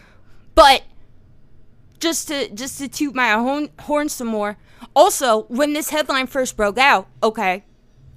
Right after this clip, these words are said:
around the time I just stopped typing into Twitter, because, like I said, I just go through moments where I just, it's just repulsive to me. Every time I log into it,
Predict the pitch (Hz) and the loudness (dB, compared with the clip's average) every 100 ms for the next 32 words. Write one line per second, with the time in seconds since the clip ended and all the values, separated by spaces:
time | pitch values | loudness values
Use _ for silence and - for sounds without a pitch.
0 | - 226 247 247 233 233 208 196 202 - | -4 -2 -2 -2 -4 -4 -2 -4 -6 -10
1 | - - - - - - 180 - - 175 | -10 -14 -16 -12 -10 -4 -4 -4 -6 -8
2 | - 156 147 151 156 - 165 147 147 - | -8 -10 -10 -10 -14 -14 -10 -8 -10 -12
3 | - 175 - - - 175 151 143 170 147 | -12 -12 -12 -16 -12 -12 -12 -14 -12 -10
4 | 170 240 - 277 262 247 160 170 180 175 | -10 -12 -12 -12 -8 -8 -6 -6 -8 -10
5 | 165 151 165 196 - - - 190 - 262 | -10 -10 -10 -12 -18 -20 -18 -14 -10 -10
6 | - 302 - - 202 - 151 160 156 175 | -10 -10 -8 -8 -8 -12 -16 -12 -10 -10
7 | 233 254 240 175 175 180 185 170 - 190 | -10 -8 -8 -4 -2 -2 -4 -10 -10 -12
8 | 175 185 190 | -8 -8 -8